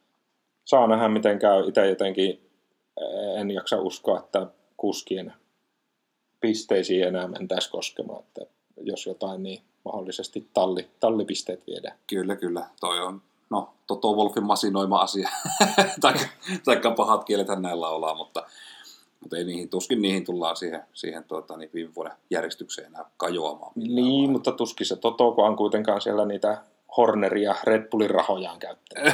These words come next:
Speaker 2: <laughs> Niin, no, niin, mutta ainakin tekee sen tiettäväksi ehkä
Speaker 1: No
Speaker 2: eteenpäin
Speaker 1: kyllä, kyllä.
Speaker 2: kärkkäästi.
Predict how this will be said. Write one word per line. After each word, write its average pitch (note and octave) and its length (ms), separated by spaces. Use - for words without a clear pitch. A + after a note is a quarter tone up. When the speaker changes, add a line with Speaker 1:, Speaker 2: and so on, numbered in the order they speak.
Speaker 2:
<laughs> - 180
Niin, F3 280
no, - 180
niin, A#2+ 180
mutta G#2+ 180
ainakin F2+ 340
tekee G2 280
sen A2+ 160
tiettäväksi - 680
ehkä - 260
Speaker 1:
No A2 60
Speaker 2:
eteenpäin G#2 280
Speaker 1:
kyllä, G2 120
kyllä. G2 240
Speaker 2:
kärkkäästi. - 420